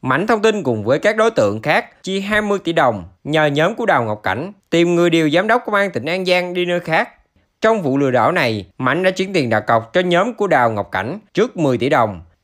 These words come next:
để điều Đại tá Đinh Văn Nơi, giám đốc công an tỉnh An Giang, đi ra khỏi địa bàn An Giang,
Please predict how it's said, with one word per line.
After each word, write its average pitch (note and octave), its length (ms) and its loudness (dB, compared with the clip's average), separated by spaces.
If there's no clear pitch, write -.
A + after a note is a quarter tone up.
để D3+ 160 2
điều E3 220 4
Đại A2+ 100 4
tá D3 160 2
Đinh G3 220 -4
Văn F3+ 160 0
Nơi, E3 340 2
giám C#3 220 0
đốc A#3+ 140 0
công A3+ 100 2
an F3+ 140 2
tỉnh B2 180 -8
An E3 200 -4
Giang, D#3+ 280 0
đi F3+ 140 -2
ra F3+ 120 2
khỏi D3+ 260 -4
địa D3+ 100 -2
bàn G2+ 260 -6
An C3 160 -8
Giang, D3+ 360 0